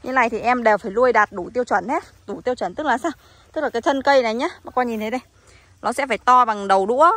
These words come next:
hoặc là đầu ngón tay út của chúng ta. Thì lúc đấy chúng ta, ờ, ghép vào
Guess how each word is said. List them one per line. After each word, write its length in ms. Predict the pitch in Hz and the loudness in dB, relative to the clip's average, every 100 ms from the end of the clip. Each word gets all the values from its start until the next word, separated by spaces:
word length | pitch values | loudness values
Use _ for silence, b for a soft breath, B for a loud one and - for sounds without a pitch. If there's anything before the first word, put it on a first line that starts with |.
| 415 | 0
hoặc 220 | 262 - | -6 -4
là 320 | 196 190 190 196 196 b b b _ b b b | -2 2 0 -2 -8 b b b _ b b b
đầu 140 | 202 196 | -4 -2
ngón 160 | 214 | -2
tay 100 | 262 | 0
út 160 | 269 349 | 0 0
của 80 | 202 | -4
chúng 160 | 208 | -2
ta. 180 | 277 277 - | -2 -2 -4
Thì 80 | 240 | -12
lúc 120 | 240 | -8
đấy 160 | 214 220 | -4 -4
chúng 120 | 254 | -6
ta, 100 | 240 262 - - 233 | -10 -12 -14 -14 -6
ờ, 320 | 233 226 240 - b b b b | -2 -2 -4 -8 b b b b
ghép 220 | - 339 370 | -4 -2 0
vào 140 | 240 | -2